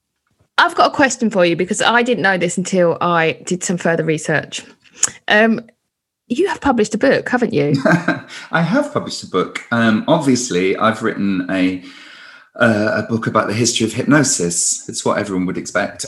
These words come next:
Speaker 2: Um, yeah, I, um, I'm delighted by that. And I, um, was interested in hypnosis,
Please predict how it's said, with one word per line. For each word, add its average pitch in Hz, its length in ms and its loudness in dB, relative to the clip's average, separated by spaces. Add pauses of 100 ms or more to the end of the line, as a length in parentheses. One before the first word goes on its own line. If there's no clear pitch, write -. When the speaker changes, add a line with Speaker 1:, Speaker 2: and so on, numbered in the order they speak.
Speaker 2:
Um, 123 640 4 (100)
yeah, 147 380 4 (180)
I, 147 200 2
um, 135 520 2
I'm 135 100 0
delighted 151 480 0
by 92 120 -4
that. 87 340 -2
And 113 560 4 (320)
I, 120 840 0 (420)
um, 117 380 2
was 135 160 2
interested 185 360 0
in 120 140 4
hypnosis, 101 920 -4